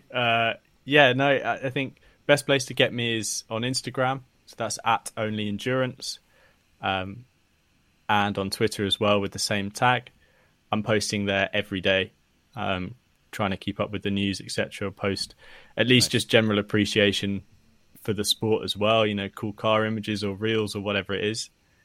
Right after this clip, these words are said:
Speaker 1: Um, likewise, I'm always there answering comments, answering D Ms. I think another thing is that people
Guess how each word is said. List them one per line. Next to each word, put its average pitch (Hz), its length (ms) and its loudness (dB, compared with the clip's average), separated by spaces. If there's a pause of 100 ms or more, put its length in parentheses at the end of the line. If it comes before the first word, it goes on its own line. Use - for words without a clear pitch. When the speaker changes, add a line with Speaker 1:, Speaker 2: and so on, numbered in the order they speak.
(160)
Speaker 1:
Um, 107 360 2
likewise, 127 520 4 (100)
I'm 117 220 2
always 123 420 2
there 117 260 4
answering 113 400 -2
comments, 139 600 0
answering 113 400 -2
D 117 220 0
Ms. 120 400 0 (120)
I - 40 -16
think 110 280 -4 (840)
another 131 340 4
thing 151 240 4
is 135 140 2
that - 180 -4
people 117 640 0